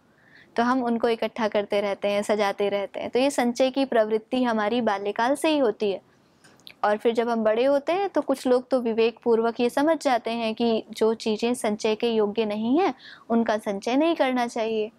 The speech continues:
पर कुछ की आदत पड़ जाती है। तो फिर वो, आप उनके घर में जाएंगे ना, तो आपको बहुत सारे वस्त्रों की पूरे ढेर लगे हुए दिखाई देंगे, जूते चप्पलों के ढेर लगे हुए दिखाई देंगे।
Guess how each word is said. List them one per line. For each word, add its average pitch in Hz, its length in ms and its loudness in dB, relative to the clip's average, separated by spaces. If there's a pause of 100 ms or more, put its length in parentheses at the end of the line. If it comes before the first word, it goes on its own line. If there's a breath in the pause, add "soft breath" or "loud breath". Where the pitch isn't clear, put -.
(360 soft breath)
पर 220 120 0
कुछ 262 240 -4
की 277 180 0
आदत 202 280 0
पड़ 196 180 0
जाती 202 360 0
है। 208 120 -2
तो 220 140 0
फिर 220 200 0
वो, 262 180 2
आप - 380 -2
उनके 214 240 -2
घर 202 380 -4
में 214 140 0
जाएंगे 214 380 0
ना, 403 200 0 (340 soft breath)
तो 233 80 -2
आपको 214 220 -2
बहुत 247 440 2
सारे 220 480 0 (260)
वस्त्रों 220 380 0
की 226 160 -4 (500)
पूरे 220 200 4
ढेर 220 280 2 (400)
लगे 208 220 0
हुए 208 160 2
दिखाई 196 340 0
देंगे, 190 360 -4 (760)
जूते 214 260 4
चप्पलों 214 400 0
के 220 140 0
ढेर 208 280 2
लगे 208 220 2
हुए 208 180 0
दिखाई 202 380 0
देंगे। 208 320 -6